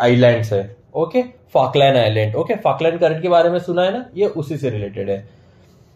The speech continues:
Then Kurdistan। Okay guys, Kurdistan कहाँ पे, Iraq, Iran, Syria और Turkey। इराक, ईरान, सीरिया और टर्की, ये, हाँ, ये रीजन कहाँ पे है, कुर्दिस्तान region which is in Iraq,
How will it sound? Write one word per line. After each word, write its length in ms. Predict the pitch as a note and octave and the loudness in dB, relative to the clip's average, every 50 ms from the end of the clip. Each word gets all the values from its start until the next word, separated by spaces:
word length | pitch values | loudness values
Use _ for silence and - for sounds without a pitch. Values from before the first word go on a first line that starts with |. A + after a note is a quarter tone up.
| _ - D#3 | _ 0 2
Then 200 | E3 F3 F3 F3 | 2 2 2 -2
Kurdistan। 920 | - E3+ D#3 D3 C3 D#3+ D#3 - - - A#2 G2+ G2 G2 - - - - | 0 2 2 2 2 0 -2 -2 0 2 2 2 2 -2 -10 -12 -6 -6
Okay 200 | - - G3+ F#3 | -2 0 2 2
guys, 220 | F3+ F#3+ F#3+ F#3+ | 2 2 2 -2
Kurdistan 760 | - - - F3 E3 D#3+ D#3+ G3 F#3+ - - G#3 F#3+ F#3+ F#3+ | -8 -4 -2 0 0 2 2 0 0 0 2 2 2 2 4
कहाँ 260 | F#3 F#3 E3+ E3+ E3+ - | 2 2 2 2 2 0
पे, 220 | - G3+ G3+ - - - _ _ _ _ _ - | -2 -4 -4 -6 -12 -20 _ _ _ _ _ -6
Iraq, 460 | E3 E3+ E3+ F#3 G3+ A3+ - - - - E3 | -2 2 4 4 4 4 2 -4 -10 -10 -2
Iran, 320 | D#3 D3+ D#3+ F#3 G3 G3 | 2 2 4 4 2 0
Syria 340 | - - E3+ C#3+ D3 E3 F#3+ | -4 -6 -4 -2 2 2 2
और 200 | - D#3+ D#3 C#3+ | 4 4 0 2
Turkey। 520 | - - G#2 G#2 - A2+ G2+ F#2+ - - _ _ _ _ _ - C3+ | 2 0 0 0 0 -6 -10 -10 -10 -16 _ _ _ _ _ -8 -2
इराक, 520 | C3 B2+ A#2+ B2 D3 G3 - - - - _ _ - | 0 4 4 4 4 4 2 -2 -8 -20 _ _ -4
ईरान, 520 | B2+ B2 A#2+ B2+ C#3+ F#3+ G3+ - - - - | -2 2 4 4 4 4 0 -2 -10 -16 -18
सीरिया 340 | - - B2+ A#2+ B2+ D#3 | -8 -6 -4 0 2 2
और 300 | F3 - - C3 D3 D3 | 2 0 2 2 2 2
टर्की, 360 | D3 - C3 A2 A2 A2 E3 E3+ | 4 2 0 0 0 -2 -6 -6
ये, 280 | D3 B2 A#2+ B2+ B2+ | -4 -2 0 0 0
हाँ, 420 | A#2+ A#2 A2+ B2 E3 - - - - _ - | 2 2 2 0 0 -2 -4 -14 -20 _ 0
ये 120 | B2+ C3 | 0 2
रीजन 300 | B2+ B2+ B2 C#3 D3+ D#3+ | 2 2 2 0 0 0
कहाँ 240 | D#3 C#3+ A#2+ A#2+ B2 | 2 2 2 2 2
पे 140 | B2 - D3 | 2 2 2
है, 360 | D3 C#3+ E3 G#3+ B3 - - _ _ _ _ _ | 2 2 2 0 -2 -4 -12 _ _ _ _ _
कुर्दिस्तान 680 | - C#3 C3 B2 A#2+ C3 B2 - - - C3+ E3+ G3 F3+ | -2 0 2 2 2 0 -2 -2 2 2 2 4 4 2
region 260 | C#3+ C3 A#2+ A2+ D#3 E3 | 0 -2 -2 -2 -4 -4
which 180 | D#3 C3 A#2 G#2+ | -2 -4 -4 -4
is 100 | B2+ C3+ | -4 -4
in 120 | E3+ F3+ F3+ F3+ - C3 | -4 -6 -6 -8 -8 -4
Iraq, 200 | B2+ A#2+ C3+ E3+ | 0 2 2 2